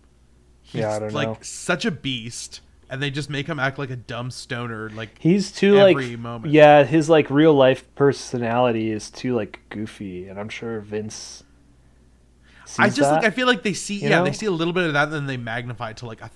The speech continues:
Speaker 1: thousand percent
Speaker 2: Yes.
Speaker 1: to where it's,
Speaker 2: That's
Speaker 1: like,
Speaker 2: the
Speaker 1: not funny
Speaker 2: only
Speaker 1: at all.
Speaker 2: thing
Speaker 1: Like,
Speaker 2: that they
Speaker 1: "Hey, bro, you wanna ride on my scooter?" Like, he doesn't have a scooter.
Speaker 2: <laughs>
Speaker 1: What the
Speaker 2: Well, he
Speaker 1: fuck is
Speaker 2: does in the
Speaker 1: this?
Speaker 2: W W E universe.
Speaker 1: He could pro-, like, I'm just thinking about his, like, shins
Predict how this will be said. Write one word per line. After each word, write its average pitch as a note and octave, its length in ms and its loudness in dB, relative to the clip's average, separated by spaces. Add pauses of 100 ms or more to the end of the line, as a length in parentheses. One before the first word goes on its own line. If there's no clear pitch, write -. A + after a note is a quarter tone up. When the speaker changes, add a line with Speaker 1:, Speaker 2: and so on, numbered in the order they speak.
(200)
Speaker 1:
thousand A2+ 400 -4
percent B2 220 0
Speaker 2:
Yes. B2 100 -12
Speaker 1:
to C3 60 -10
where C3 160 -4
it's, - 100 -12
Speaker 2:
That's C3+ 200 2
Speaker 1:
like, B2 40 -8
Speaker 2:
the D#3 80 6
Speaker 1:
not - 80 2
funny C#3+ 100 2
Speaker 2:
only C#3+ 280 6
Speaker 1:
at C3+ 60 0
all. A#2+ 160 -2
Speaker 2:
thing C3 100 0
Speaker 1:
Like, B2+ 120 -2
Speaker 2:
that A#2 160 -4
they A2+ 160 -2
Speaker 1:
"Hey, C#4+ 140 2
bro, G3 380 4
you G3 160 2
wanna G3 200 0
ride F3+ 240 0
on F#3 80 0
my E3 80 -2
scooter?" F3 480 -4
Like, F3+ 180 -6
he F#3 80 -14
doesn't F#3+ 140 -8
have F3+ 120 -10
a G#2 40 -18
scooter. - 640 -14 (180)
Speaker 2:
<laughs> - 460 8 (600)
Speaker 1:
What - 160 -16
the A3 160 -12
Speaker 2:
Well, C3 120 4
he C#3+ 100 2
Speaker 1:
fuck B2 60 0
is C3 180 6
Speaker 2:
does - 40 -4
in C3+ 60 -2
the - 40 -2
Speaker 1:
this? A#2+ 80 -2
Speaker 2:
W C3 180 4
W B2 260 0
E C#3 100 0
universe. G#2+ 640 -8 (100)
Speaker 1:
He G#3+ 140 -10
could G3+ 260 -8 (520)
pro-, - 280 -8
like, F#3 220 -2
I'm F#3+ 180 0
just G#3+ 220 -10
thinking F3+ 260 -8
about D3+ 220 -4
his, B2+ 240 -10
like, A#2+ 180 -12
shins C3+ 800 -14